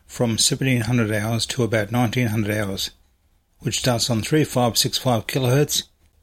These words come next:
and continues with stations calling and responding with slow C W between three five four zero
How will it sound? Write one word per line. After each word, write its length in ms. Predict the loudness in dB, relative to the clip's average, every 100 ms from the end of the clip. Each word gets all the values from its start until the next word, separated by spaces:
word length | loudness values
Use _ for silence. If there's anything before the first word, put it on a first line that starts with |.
| _ _ -2
and 160 | 0
continues 460 | 0 0 2 2 2
with 120 | 0
stations 400 | 0 2 2 0
calling 400 | -2 0 2 2
and 100 | 2
responding 440 | 0 2 2 4 2
with 80 |
slow 300 | 2 2 2
C 240 | 2 0 0
W 420 | -2 0 -2 -2
between 560 | -6 -6 0 0 0 -2
three 360 | -2 2 2
five 360 | 0 0 0 0
four 180 | 0 2
zero 480 | 2 4 2 0